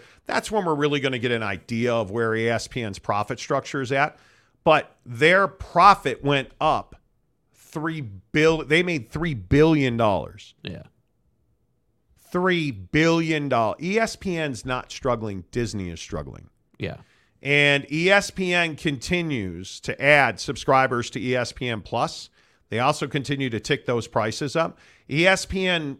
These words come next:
Speaker 1: Plus is going to be, I mean, I would think by the end of Q three here,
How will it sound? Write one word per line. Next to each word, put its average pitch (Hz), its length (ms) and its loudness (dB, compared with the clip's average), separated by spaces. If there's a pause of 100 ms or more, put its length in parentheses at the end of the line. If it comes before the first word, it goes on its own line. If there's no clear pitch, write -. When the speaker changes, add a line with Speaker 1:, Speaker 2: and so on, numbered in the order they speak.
(160)
Speaker 1:
Plus 127 720 -6
is 139 280 0
going 143 440 -2
to 147 140 -2
be, 117 580 -2 (2000)
I 131 120 2
mean, 147 180 0
I 147 180 4
would 139 200 0
think 160 400 -4
by 131 140 0
the 131 220 0
end 147 240 0
of 123 180 0
Q 143 280 -2
three 123 540 -6 (600)
here, 160 440 -4